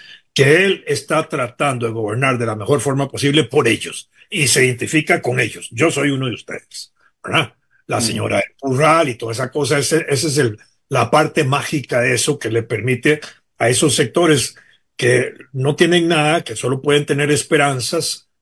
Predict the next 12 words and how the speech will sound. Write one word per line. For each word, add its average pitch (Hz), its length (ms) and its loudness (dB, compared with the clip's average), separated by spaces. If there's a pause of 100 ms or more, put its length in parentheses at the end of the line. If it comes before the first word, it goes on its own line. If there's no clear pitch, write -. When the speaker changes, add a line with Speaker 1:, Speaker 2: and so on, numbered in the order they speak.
Speaker 1:
¿verdad? 151 300 -2
Y, 110 520 -8
y 113 40 -4
soñar 120 460 0
con 123 200 -6
eso, 135 320 0 (420)
eh, 135 120 0
la 143 260 2
posibilidad 151 560 2
de 156 100 2
que 156 140 2
efectivamente 147 960 -2